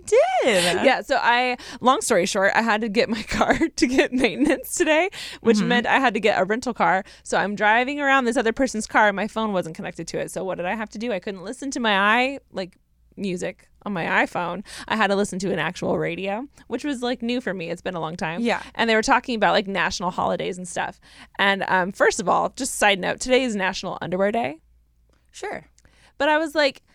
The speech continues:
Speaker 2: the guy was like, "Who makes this stuff up?" And then when we walked in, we were talking to Mark, and Mark, Mark, no, he was like,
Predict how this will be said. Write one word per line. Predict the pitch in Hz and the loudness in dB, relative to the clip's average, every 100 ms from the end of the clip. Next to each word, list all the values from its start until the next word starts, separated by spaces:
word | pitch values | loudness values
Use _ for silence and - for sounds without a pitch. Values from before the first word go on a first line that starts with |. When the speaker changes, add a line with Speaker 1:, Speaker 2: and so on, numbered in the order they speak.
| _ | _
Speaker 2:
the | - | -2
guy | 254 311 | 4 4
was | 311 | 2
like, | 311 | -2
"Who | 277 415 508 | 0 0 2
makes | 403 330 | 0 -4
this | - 311 | -6 -4
stuff | - 320 - | 2 2 4
up?" | 381 - | 0 0
And | 254 | -2
then | |
when | 339 339 | 0 0
we | 330 | 2
walked | 339 311 440 | 2 2 0
in, | 285 | 2
we | |
were | 208 | 0
talking | - 269 277 | 0 -2 -2
to | |
Mark, | 320 403 196 | 2 2 2
and | 180 | -4
Mark, | 202 190 - - | -4 -4 -6 -8
Mark, | 214 208 | -6 -6
no, | 392 | -4
he | 233 240 | -4 -2
was | 254 240 | -2 -2
like, | 233 208 | -4 -6